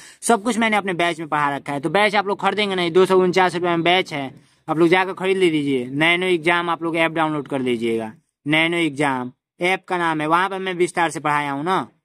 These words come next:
यहाँ पर अब थोड़ा विस्तार से पढ़ाऊँगा। यदि किसी त्रिभुज के भुजाएं क्रमशः पाँच सेमी, तीन सेमी और पा-, तीन सेमी,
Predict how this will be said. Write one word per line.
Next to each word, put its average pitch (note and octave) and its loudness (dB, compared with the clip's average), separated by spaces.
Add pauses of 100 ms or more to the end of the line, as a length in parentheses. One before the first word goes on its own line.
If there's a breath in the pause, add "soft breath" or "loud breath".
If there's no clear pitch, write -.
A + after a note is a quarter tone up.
(100)
यहाँ E3 0
पर G3 -6
अब F#3 -6
थोड़ा G#3 0
विस्तार F3 0
से C3 -10
पढ़ाऊँगा। A2+ -8 (460)
यदि A3 2
किसी B3 -2
त्रिभुज A3+ 2
के A3 4
भुजाएं G3+ 4 (180)
क्रमशः F#3+ 0
पाँच G3+ 0
सेमी, G#3+ -2
तीन G3+ 2
सेमी G3+ 2
और G3 6
पा-, G3+ 0
तीन G3 2
सेमी, G3+ 4